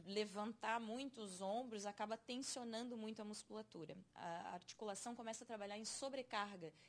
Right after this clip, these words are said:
e às vezes você tem alguns problemas, até tendinite, bursite, não sabe por quê. Às vezes senta no sofá, apoia só de um lado, todo dia aquele, aquele mesmo lado.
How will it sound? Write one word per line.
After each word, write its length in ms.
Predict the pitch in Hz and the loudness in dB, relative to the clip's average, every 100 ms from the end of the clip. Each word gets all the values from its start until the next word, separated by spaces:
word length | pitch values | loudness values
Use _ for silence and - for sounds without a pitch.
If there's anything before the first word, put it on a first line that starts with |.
| - | -2
e 60 | |
às 100 | 294 | 0
vezes 180 | 269 254 | 0 0
você 240 | 269 - - | -2 -4 -2
tem 140 | 294 | -2
alguns 200 | 277 277 | -2 -4
problemas, 500 | - 277 269 320 214 | -4 -2 0 0 0
até 240 | 185 214 214 | -2 -4 -4
tendinite, 640 | 226 208 185 196 233 185 | -2 -2 -2 -2 -4 -6
bursite, 600 | 180 190 - 226 247 254 | -8 -2 -2 -2 -4 -6
não 100 | 233 | -4
sabe 240 | 233 208 196 | -2 -2 -2
por 100 | 226 | -10
quê. 240 | - 160 156 - - - | -6 -6 -8 -16 -10 -2
Às 120 | 226 | 0
vezes 140 | 262 | 2
senta 260 | 277 262 262 | 4 2 2
no 60 | |
sofá, 380 | 240 254 - 254 | 0 -4 0 0
apoia 320 | 262 254 233 | 2 4 4
só 300 | 233 - 285 | 4 2 2
de 100 | 262 | 2
um 80 | 254 | 2
lado, 320 | 208 160 156 - - - - | 4 4 2 -12 -18 -10 6
todo 380 | 247 285 254 226 | 8 8 4 -4
dia 280 | 196 247 | 0 2
aquele, 460 | 247 254 240 233 226 | 2 2 0 0 -2
aquele 360 | 208 208 240 220 | -2 -2 -2 0
mesmo 400 | 214 226 240 240 | 2 2 2 0
lado. 380 | 196 165 156 | 2 0 -4